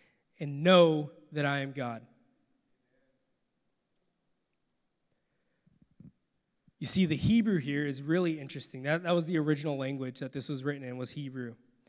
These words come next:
And it's really interesting. It's a good translation, "Be still and know that I am God." Your translation might look a little different. And that's because this text is a little nuanced.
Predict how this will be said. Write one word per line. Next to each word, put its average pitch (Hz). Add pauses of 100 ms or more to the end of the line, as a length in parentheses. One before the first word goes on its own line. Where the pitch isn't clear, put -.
(260)
And 165
it's 160
really 269
interesting. 190
It's 160
a 196
good 247
translation, 190
"Be 196
still 185 (240)
and 175
know 185
that 185
I 175
am 156
God." 143 (240)
Your 214
translation 226
might 226
look 226
a 220
little 208
different. 156 (1800)
And 196
that's 214
because 247 (240)
this 214
text 262
is 220
a 214
little 226
nuanced. 180